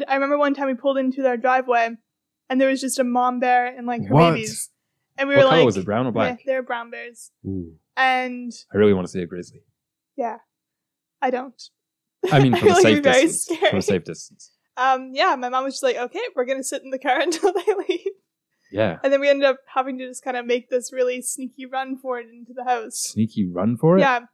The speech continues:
Speaker 1: And there was also another morning where we were on our way to school and a moose hit us. We were just driving down our driveway at, like, probably, what, ten kilometers an hour?
Speaker 2: Mm-hmm.
Speaker 1: And then this moose just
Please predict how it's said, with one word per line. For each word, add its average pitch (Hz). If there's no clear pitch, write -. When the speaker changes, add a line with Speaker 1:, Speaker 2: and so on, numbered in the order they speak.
Speaker 1:
And 285
there 285
was 269
also 320
another 285
morning 240
where 269
we 269
were 269
on 269
our 285
way 285
to 262
school 262
and 269
a 262
moose 302
hit 226
us. -
We 277
were 285
just 285
driving 269
down 262
our 247
driveway 247
at, 233
like, 233
probably, 226
what, 226
ten 233
kilometers 240
an 247
hour? 269
Speaker 2:
Mm-hmm. 208
Speaker 1:
And 277
then 349
this 392
moose 294
just -